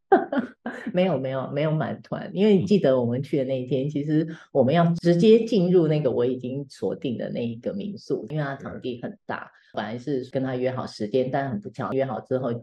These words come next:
Speaker 1: 结果那一天刚好有人续住，我们看不到里面的景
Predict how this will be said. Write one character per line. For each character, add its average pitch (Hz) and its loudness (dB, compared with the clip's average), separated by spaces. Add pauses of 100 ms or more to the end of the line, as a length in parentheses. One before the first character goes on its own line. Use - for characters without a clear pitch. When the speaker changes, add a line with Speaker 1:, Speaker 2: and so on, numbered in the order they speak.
(140)
Speaker 1:
结 135 2
果 120 0
那 139 -2
一 131 -4
天 131 -2
刚 127 -2
好 110 -6
有 110 -4
人 107 -4
续 123 -4
住， 120 -4
我 101 -2
们 107 -2
看 143 -4
不 - -10
到 123 -2
里 98 -6
面 117 -2
的 110 -2
景 120 -6